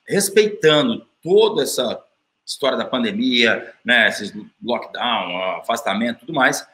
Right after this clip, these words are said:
a Jovens Touros não vai fazer a próxima prova presencial, né? Teve o pre-, presencial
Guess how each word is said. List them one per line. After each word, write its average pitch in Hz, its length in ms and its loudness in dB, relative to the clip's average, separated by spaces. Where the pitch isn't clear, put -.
a 131 40 0
Jovens 165 240 0
Touros 143 240 0
não 220 240 4
vai 143 280 4
fazer 123 320 0
a 123 40 2
próxima 123 460 -4
prova 120 280 0
presencial, 143 840 0
né? 139 300 0
Teve 160 240 2
o 147 120 2
pre-, 110 180 -4
presencial 123 880 0